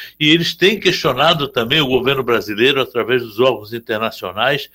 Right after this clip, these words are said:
porque não dá pra entender tanta, tanta maldade, porque, veja lá, tem um limite da política, tudo, ideologia, mas esse governo é mau, sabe? Ele,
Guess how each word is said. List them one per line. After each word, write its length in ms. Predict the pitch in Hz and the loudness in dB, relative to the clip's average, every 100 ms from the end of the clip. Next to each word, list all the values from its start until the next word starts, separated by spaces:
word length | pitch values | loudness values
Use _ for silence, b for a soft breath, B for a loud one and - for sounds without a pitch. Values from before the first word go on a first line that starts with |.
| B B _ | B B _
porque 180 | - | -6
não 320 | 147 196 220 139 | -2 0 0 2
dá 180 | 160 | 2
pra 200 | 180 165 | 2 -2
entender 600 | 151 139 117 107 143 151 - _ _ _ _ - | -2 -2 -4 0 0 -2 -6 _ _ _ _ -2
tanta, 320 | 185 170 139 | 0 0 -4
tanta 460 | - 190 185 131 _ 139 | -2 -2 -2 -6 _ -6
maldade, 680 | 147 185 127 127 117 110 | 0 2 4 4 2 0
porque, 240 | 117 - 185 | -8 -8 -2
veja 240 | 190 165 | 0 -2
lá, 300 | 135 117 - B B B - _ | 0 -2 -2 B B B -20 _
tem 140 | 226 | -2
um 80 | 226 | 0
limite 560 | 175 175 165 208 - - | 0 0 2 0 0 -2
da 80 | 151 | -2
política, 720 | - 143 180 190 170 - 131 | -2 0 4 4 2 -2 -6
tudo, 640 | - 185 180 131 131 131 | -4 -2 0 0 2 2
ideologia, 880 | 131 131 156 151 127 123 156 175 - B B _ 135 | 2 2 2 4 4 2 2 2 0 B B _ 0
mas 180 | 170 185 | 2 2
esse 120 | 185 | 2
governo 320 | 165 180 208 | 2 2 2
é 40 | 202 | 2
mau, 460 | 147 160 135 - _ _ _ _ | 4 4 4 -2 _ _ _ _
sabe? 380 | - 170 131 127 | -2 -2 0 -2
Ele, 240 | 156 160 | -2 -4